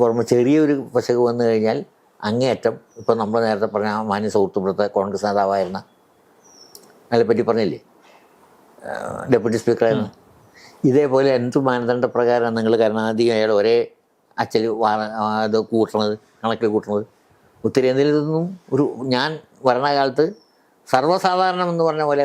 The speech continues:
Speaker 1: കുറ്റമാണ്. മാത്രമല്ല, നമ്മൾ ഇത്തരം രാഷ്ട്രീയത്തിൽ ഈ മത്തായി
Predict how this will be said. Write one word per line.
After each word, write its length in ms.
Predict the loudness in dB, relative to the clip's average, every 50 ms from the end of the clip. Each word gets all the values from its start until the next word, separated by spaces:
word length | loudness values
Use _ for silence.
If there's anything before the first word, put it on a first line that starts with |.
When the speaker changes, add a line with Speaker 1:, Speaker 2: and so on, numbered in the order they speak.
| -2 -4 -6
Speaker 1:
കുറ്റമാണ്. 300 | -4 -4 -4 -4 -4 -8 _ _ _ _ _ -4 -4
മാത്രമല്ല, 420 | -4 -2 -2 -2 -2 0 0 -2 -2 -4 -6 _ _ _ _ _ _ _ _ _ _ _ _ _ -4
നമ്മൾ 180 | -4 -2 0 -2 -2 -2
ഇത്തരം 240 | -2 -4 -4 -2 -2 0 0
രാഷ്ട്രീയത്തിൽ 500 | 0 2 2 2 2 2 2 0 0 0 -2 -4 -6 _ _ _ _ _ _ _ _ _ _ _ _ _ _ _ _ _ _ _ _ _ -2
ഈ 100 | 0 0 2 0 0
മത്തായി 440 | -2 -2 -2 0 2 2 2 2